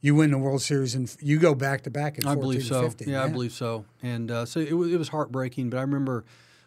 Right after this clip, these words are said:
Speaker 2: going home that night after we had lost and, uh, just,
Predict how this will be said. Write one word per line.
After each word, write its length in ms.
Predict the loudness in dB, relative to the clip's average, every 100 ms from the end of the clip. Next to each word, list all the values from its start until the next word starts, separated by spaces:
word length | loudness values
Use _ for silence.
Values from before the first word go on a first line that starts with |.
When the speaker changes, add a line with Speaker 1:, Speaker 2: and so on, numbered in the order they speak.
| -2
Speaker 2:
going 160 | 2 2
home 180 | 0
that 120 | -2 -4
night 240 | -6 -4
after 240 | -6 -6 -8
we 100 | -8
had 80 | -6
lost 580 | -6 -4 -6 -8 -14 -12
and, 340 | -8 -8 -8
uh, 260 | -6 -6 -8 -12 _ _ _ _ _ _ _
just, 360 | -10 -10 -12